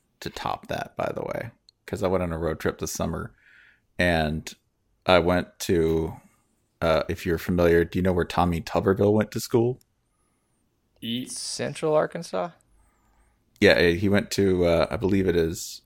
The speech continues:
Speaker 1: is Central Arkansas. And when, I believe their mascot, since I own the shirt, I should feel a little firmer in my beliefs here. Uh, they're the Mule Riders.
Speaker 2: Oh.
Speaker 1: So I have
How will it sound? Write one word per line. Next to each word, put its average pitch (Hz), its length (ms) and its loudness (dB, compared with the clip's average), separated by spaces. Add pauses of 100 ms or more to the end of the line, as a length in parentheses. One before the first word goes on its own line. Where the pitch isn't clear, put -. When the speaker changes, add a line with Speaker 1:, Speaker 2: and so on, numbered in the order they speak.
Speaker 1:
is 85 400 -6 (540)
Central - 420 -4
Arkansas. - 580 -6
And 95 200 0
when, 98 240 4 (600)
I 87 100 2
believe 92 220 4
their 90 120 8
mascot, 85 720 0 (220)
since - 220 -6
I 90 60 8
own 92 160 6
the 78 40 -2
shirt, - 460 4 (160)
I 127 60 -6
should 98 160 -4
feel 87 180 2
a - 20 2
little 85 420 0
firmer 101 360 8
in 101 220 4
my 101 160 8
beliefs 101 360 6
here. 107 220 6 (380)
Uh, 95 120 10
they're 101 140 10
the 98 80 4
Mule 95 240 6
Riders. 78 520 -4
Speaker 2:
Oh. - 280 -8 (140)
Speaker 1:
So 92 220 4
I 87 80 6
have 87 460 -2